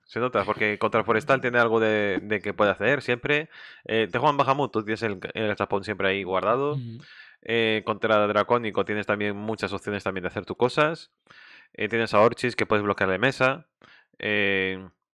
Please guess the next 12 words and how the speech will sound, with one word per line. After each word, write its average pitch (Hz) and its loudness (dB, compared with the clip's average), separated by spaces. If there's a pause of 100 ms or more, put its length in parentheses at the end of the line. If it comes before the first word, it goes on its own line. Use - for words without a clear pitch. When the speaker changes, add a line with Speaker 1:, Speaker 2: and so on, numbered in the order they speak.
(640)
Speaker 1:
tienes 107 -2
exiladores. 127 2 (600)
O - -20
sea, 82 -4 (1200)
eh, 104 -2
exiladores 101 -4
no, 101 -4
tienes 101 -6 (100)
formas 113 0
de 101 0
limpiar 95 -2
mesa. 113 -4